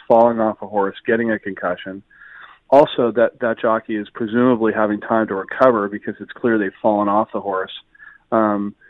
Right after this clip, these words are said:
it's not at all, as, as several researchers told us, the same as the kind of repetitive trauma that happens in every game, virtually on every play at the line of scrimmage in American football.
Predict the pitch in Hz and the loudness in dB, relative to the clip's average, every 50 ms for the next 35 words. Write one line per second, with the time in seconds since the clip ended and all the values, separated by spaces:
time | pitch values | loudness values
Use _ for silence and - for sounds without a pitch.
0 | - - _ - 123 - - 151 139 - - - - 127 123 123 123 127 127 123 | -20 -20 _ -4 -4 0 4 6 6 6 4 2 -2 2 6 6 8 8 8 6
1 | 120 117 107 107 _ _ - 117 113 110 110 - - _ _ - - 143 127 120 | 6 2 -4 -10 _ _ -14 -10 -10 -10 -12 -14 -20 _ _ -8 -2 0 0 0
2 | 123 120 113 113 110 - - 117 - - 113 107 - - 139 135 131 117 110 107 | 0 -2 -4 -4 -8 -8 -10 -12 -12 -12 -14 -14 -8 -6 -4 -4 -2 -2 -2 -4
3 | 107 - - 110 - - - 123 120 123 120 113 110 110 104 - - 113 - - | -4 -6 -12 -14 -14 -6 -4 -2 -2 0 0 0 0 -2 -2 -4 -8 -12 -8 -2
4 | - 123 117 110 101 110 101 - - 113 107 101 104 98 - - 120 107 107 107 | -2 0 0 0 -2 -6 -6 0 0 0 0 0 -4 -6 -4 -2 0 0 0 0
5 | 104 98 101 98 110 104 101 - - 101 98 101 - - _ - - _ - _ | 0 -2 -4 -2 -2 -2 -2 -2 -4 -6 -8 -8 -10 -14 _ -20 -20 _ -20 _
6 | _ _ - 117 113 101 113 131 123 123 117 104 - 107 104 104 104 104 110 107 | _ _ -4 -2 2 4 4 4 4 2 -2 -2 -2 -2 -2 0 0 -2 -4 -4
7 | - _ - 127 131 135 - - 117 107 104 113 113 107 107 101 - - - 135 | -6 _ 0 0 0 2 2 2 0 2 4 2 2 2 0 -6 -6 0 4 6
8 | 147 143 117 104 - - 98 104 101 101 98 - - - 135 123 117 110 101 107 | 6 6 6 2 0 -2 -2 -2 -2 -2 -4 -6 -6 -2 -2 -2 -2 -2 -4 -6
9 | 104 101 104 101 95 - - 101 - - 135 117 - 107 98 92 92 | -6 -4 -4 -4 -4 -6 -8 -14 -4 -2 -2 -2 0 -2 -2 -2 -2